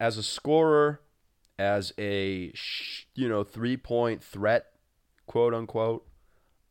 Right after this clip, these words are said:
um, that's just atrocious. Twenty-four million dollars a year. That, Kobe Bryant had a deal like that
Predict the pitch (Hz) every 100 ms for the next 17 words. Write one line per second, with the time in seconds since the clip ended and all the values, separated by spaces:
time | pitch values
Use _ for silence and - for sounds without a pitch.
0 | _ 87 90 90 90 87 87 85 - _
1 | - - _ _ _ _ _ _ - _
2 | _ _ _ _ _ _ - 120 117 -
3 | 113 98 90 92 - - 85 85 - -
4 | - - - - _ _ _ _ _ _
5 | _ _ _ - - 143 156 175 175 -
6 | - 120 123 123 120 - - 104 110 113
7 | 110 110 107 101 95 90 92 90 - 90
8 | 85 85 87 78 62 - _ _ _ _
9 | _ _ _ _ _ _ - 107 - _
10 | _ _ _ - 175 208 240 131 135 143
11 | 131 113 120 107 82 95 95 87 82 -
12 | 82 80 -